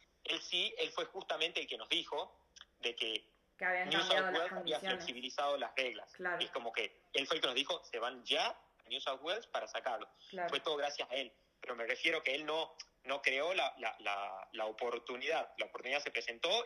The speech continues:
Speaker 1: y obviamente él, por su suerte, y le agradecemos, estaremos agradecidos toda nuestra vida,
Speaker 2: Sí.
Speaker 1: estaba con nuestro caso, entonces nos dijo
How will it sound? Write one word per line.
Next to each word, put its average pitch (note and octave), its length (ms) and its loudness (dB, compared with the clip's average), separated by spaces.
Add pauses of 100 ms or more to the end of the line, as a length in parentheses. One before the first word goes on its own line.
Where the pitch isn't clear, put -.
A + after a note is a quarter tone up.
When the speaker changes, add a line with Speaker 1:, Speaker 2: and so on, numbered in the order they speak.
Speaker 1:
y - 60 -2
obviamente B2+ 480 2
él, C3 160 -4 (100)
por A2+ 160 -6
su - 120 -12 (120)
suerte, C3 460 -2
y A2+ 40 -6
le G#2 100 -4
agradecemos, A#2 640 -2
estaremos A#2+ 400 0
agradecidos A2+ 380 -2
toda C3 160 0
nuestra A#2 260 -2
vida, C3+ 500 0
Speaker 2:
Sí. - 140 -14 (560)
Speaker 1:
estaba D3 440 2
con B2 140 -2
nuestro A#2+ 320 -4
caso, E3+ 580 0
entonces B2+ 300 -6
nos A#2 120 -14
dijo D3+ 440 -2